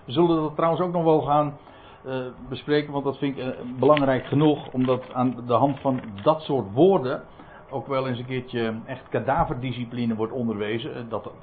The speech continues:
in de kerk, in de gemeente, eh, "Gehoorzaamt uw voorgangers."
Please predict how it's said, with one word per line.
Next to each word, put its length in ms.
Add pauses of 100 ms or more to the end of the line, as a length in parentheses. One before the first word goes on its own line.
in 240
de 100
kerk, 340
in 200
de 80
gemeente, 560 (500)
eh, 80 (200)
"Gehoorzaamt 800
uw 160
voorgangers." 760